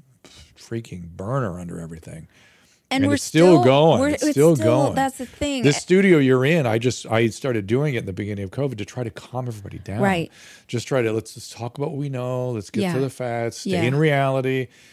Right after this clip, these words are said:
Speaker 1: Calm down. I felt like the French underground for a couple of years.
Speaker 2: Yeah.
Speaker 1: Really, I'm not kidding. And, uh,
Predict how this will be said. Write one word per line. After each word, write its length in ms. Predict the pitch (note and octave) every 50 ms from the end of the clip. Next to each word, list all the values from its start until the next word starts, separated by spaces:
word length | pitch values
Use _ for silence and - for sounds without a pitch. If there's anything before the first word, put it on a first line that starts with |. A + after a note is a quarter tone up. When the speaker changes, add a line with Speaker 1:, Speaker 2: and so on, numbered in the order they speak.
| _ _ _
Speaker 1:
Calm 300 | - - G#2+ A2 B2 C3
down. 180 | B2+ B2+ A#2+ A#2
I 160 | A2 G#2 G2+
felt 160 | - D3+ D3+
like 80 | A#2+ G#2+
the 60 | A2
French 280 | - - C3+ B2 A2 -
underground 460 | B2 D#3 F3+ - G2+ F2+ F2 D#2+ E2
for 80 | F#2 G2
a 20 |
couple 200 | - G#3 G#3 G#3+
of 60 | A#3+
years. 340 | - - - A#3+ A#3 A#3+ -
Speaker 2:
Yeah. 180 | D4+ A#3+ - -
Speaker 1:
Really, 180 | - E3+ B2+
I'm 120 | G2+ G2+ G#2+
not 140 | A2+ A2
kidding. 260 | - - E3+ - C#3 - - - - - - - _ _ _ _ _ - -
And, 400 | A2+ A2+ A2+ A2+ A2 A2 A2 A2
uh, 480 | A2+ A2 A2 G#2+ G#2+ G#2 G2+ G2+ -